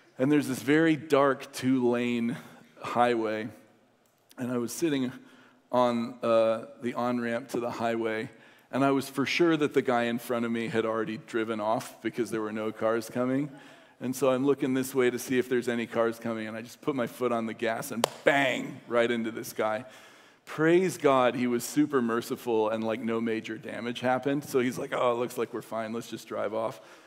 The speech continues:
Thank you, Lord. But I just started to cry as I'm driving down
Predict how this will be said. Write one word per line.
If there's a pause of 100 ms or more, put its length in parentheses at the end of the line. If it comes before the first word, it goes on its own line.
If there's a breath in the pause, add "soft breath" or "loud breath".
(220 loud breath)
Thank
you,
Lord.
But
I
just
started
to
cry (560)
as
I'm
driving
down